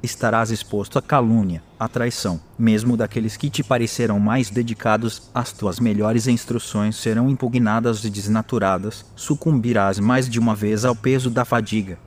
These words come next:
Em uma palavra, é uma luta quase constante que terás de sustentar com o sacrifício do teu repouso, da tua tranquilidade,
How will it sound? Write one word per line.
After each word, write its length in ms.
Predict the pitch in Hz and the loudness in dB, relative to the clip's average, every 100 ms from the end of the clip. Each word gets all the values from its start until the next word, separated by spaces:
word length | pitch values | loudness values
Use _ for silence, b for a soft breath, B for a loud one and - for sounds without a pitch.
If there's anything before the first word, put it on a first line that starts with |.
| - | -4
Em 120 | 113 | 2
uma 140 | 117 117 | 4 2
palavra, 580 | - 127 104 85 80 - - - - | 2 2 2 -2 -8 -16 -20 -12 -2
é 100 | 131 | 2
uma 160 | 160 | 4
luta 400 | 135 135 123 131 | 4 2 2 -2
quase 380 | - 131 139 131 | -2 0 2 0
constante 560 | 120 135 - 120 123 - | -2 -2 2 2 2 -2
que 120 | 113 | -4
terás 420 | - 110 90 90 | -2 0 0 -2
de 80 | 110 | -4
sustentar 580 | - 131 127 107 98 98 | -4 -4 -2 0 0 0
com 140 | 113 | -4
o 40 | |
sacrifício 680 | 107 107 - 127 - 156 - | -4 -4 -2 -4 -2 -4 -2
do 100 | 135 | -2
teu 180 | 120 117 | 0 0
repouso, 560 | 113 131 92 87 85 - - - | 0 -4 -6 -8 -10 -16 -20 -8
da 180 | 110 110 | -2 -2
tua 180 | 123 113 | -2 -4
tranquilidade, 840 | 135 120 120 110 95 92 95 | -4 -2 -2 -2 -2 -4 -6